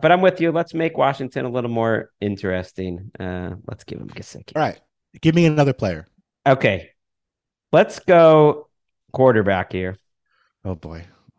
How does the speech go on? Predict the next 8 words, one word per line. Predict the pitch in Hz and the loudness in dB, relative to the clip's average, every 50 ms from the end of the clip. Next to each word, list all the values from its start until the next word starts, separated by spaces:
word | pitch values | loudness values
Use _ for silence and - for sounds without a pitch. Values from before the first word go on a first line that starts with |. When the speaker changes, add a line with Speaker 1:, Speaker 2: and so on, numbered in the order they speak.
| _ _ _ _ _ _ _ _ _ _ _ _ | _ _ _ _ _ _ _ _ _ _ _ _
Speaker 1:
Let's | 147 202 - - | -2 -2 -2 0
go | - 311 277 | 0 0 0
Jimmy | 196 - 202 185 175 143 | 2 4 4 6 6 6
Garoppolo | 147 135 127 120 123 117 - 127 123 120 113 | 6 6 6 6 4 4 2 2 2 4 2
to | 110 | 2
the | 101 104 | 0 0
Raiders. | 92 98 104 107 110 107 107 110 110 101 104 | 0 2 2 2 2 2 2 2 0 -2 -4
It's | - 110 104 - - - | -6 -6 -8 -8 -12 -20